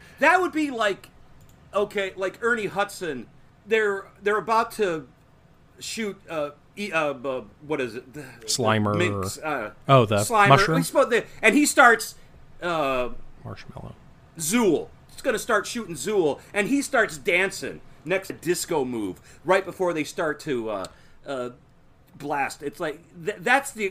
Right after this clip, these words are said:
Speaker 1: the equivalent of what happens here is, would be the equivalent of that. Of, it's just ridiculous. Anyway, and by the way,
Speaker 2: So
Speaker 1: the
Speaker 2: they
Speaker 1: se-,
Speaker 2: make
Speaker 1: the
Speaker 2: their way
Speaker 1: security in this
Speaker 2: Oh,
Speaker 1: place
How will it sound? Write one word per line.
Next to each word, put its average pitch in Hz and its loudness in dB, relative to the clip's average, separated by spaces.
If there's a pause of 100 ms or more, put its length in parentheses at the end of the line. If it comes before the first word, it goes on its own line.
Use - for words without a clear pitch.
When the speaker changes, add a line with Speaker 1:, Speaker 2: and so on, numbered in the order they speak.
Speaker 1:
the 190 2
equivalent 269 -2
of 214 0
what 202 -2
happens 190 -4
here 160 0
is, 143 -6
would 185 0
be 185 -6
the 156 -6
equivalent 170 -4
of 120 -10
that. 113 -4 (800)
Of, 135 -4 (2000)
it's 196 0
just - -4 (160)
ridiculous. 113 -4
Anyway, 123 2 (840)
and 196 0
by 269 8
the 214 6
way, 190 4
Speaker 2:
So 139 2
Speaker 1:
the 139 6
Speaker 2:
they 139 6
Speaker 1:
se-, 139 2
Speaker 2:
make 165 2
Speaker 1:
the 170 4
Speaker 2:
their 135 4
way 139 8
Speaker 1:
security 135 6
in 143 -2
this 123 -6
Speaker 2:
Oh, - -18
Speaker 1:
place 131 0